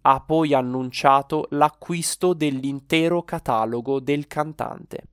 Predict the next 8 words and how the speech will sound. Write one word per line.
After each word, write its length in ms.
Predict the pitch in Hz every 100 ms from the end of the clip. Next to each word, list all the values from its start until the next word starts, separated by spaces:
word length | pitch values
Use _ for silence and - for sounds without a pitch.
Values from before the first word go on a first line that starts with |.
| _ _ _ _ _ _ _
Questo 540 | - 143 143 - 156 156
l'annuncio 800 | 143 139 139 139 147 147 - 156
del 220 | 139 127
C 460 | - - 156 160 160
E 60 |
O 160 | 123 -
di 160 | 131 143
Sony. 540 | - 110 104 104 107